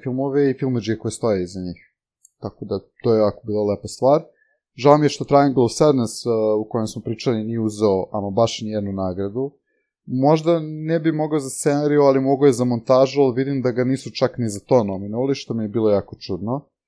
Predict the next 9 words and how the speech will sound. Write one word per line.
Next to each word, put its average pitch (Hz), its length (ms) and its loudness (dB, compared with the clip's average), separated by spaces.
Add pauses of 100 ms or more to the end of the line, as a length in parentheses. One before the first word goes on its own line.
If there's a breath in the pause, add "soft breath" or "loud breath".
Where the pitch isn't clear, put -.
(580)
Uh, 107 760 -4 (260)
gledao 123 380 0
sam 123 400 -8 (200)
još, 135 300 -10
još, 135 220 -10
još, 127 220 -12
još - 260 -12
samo 107 360 -12
moment. 160 580 -8